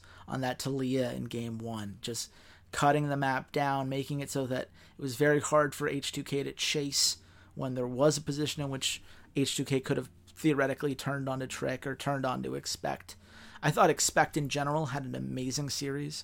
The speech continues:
I thought all three games from him were incredible. Game three is the one where he's gonna get all the acknowledgement because his plays there were just so over the top, mechanically solid. But I th-, I thought he played just as well in, in game one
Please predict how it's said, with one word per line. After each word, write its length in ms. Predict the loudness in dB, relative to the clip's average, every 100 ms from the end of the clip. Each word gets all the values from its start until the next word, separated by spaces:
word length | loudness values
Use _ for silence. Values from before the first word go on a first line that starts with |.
| -6
I 120 | -4
thought 200 | 0 0
all 160 | 0 -2
three 220 | -4 -6
games 260 | -4 -6 -6
from 140 | -2
him 240 | -2 -2
were 120 | -2 -4
incredible. 640 | -6 -6 -4 -2 -2 -4 -10 -18 0
Game 240 | 4 4
three 340 | 2 0 2 4
is 100 | 2
the 60 |
one 140 | 0 0
where 100 | -2
he's 140 | -4
gonna 140 | -4
get 160 | -2 0
all 160 | 0 0
the 120 | -2
acknowledgement 580 | -4 -2 -2 -2 -4 -4
because 260 | -6 -6
his 120 | -8
plays 380 | -8 -4 -4 -2
there 220 | -2 0
were 140 | -2 -2
just 260 | -6 -6 -6 -6 -6 -8 -12 -6
so 560 | 0 4 6 6 4
over 280 | 2 0 0
the 100 | -2
top, 340 | 2 2 2 -8 -18 -18 -20 -20 -8
mechanically 720 | 2 2 2 0 0 0 -2
solid. 400 | 0 0 0 -4 -8 -18 -20 -20 -20 -18 4
But 280 | 6 6 4 -12 -20 -20 -20 -20 -20 -10 -2
I 80 |
th-, 160 | -2 4
I 100 | 4
thought 220 | 6 4
he 80 | 2
played 260 | 0 -2 0
just 240 | -2 -2
as 120 | 0
well 320 | 4 4 4 -6 -20 -20 -6
in, 140 | -6
in 180 | -2 -4
game 280 | -2 -2 -2
one 320 | -2 -2 -4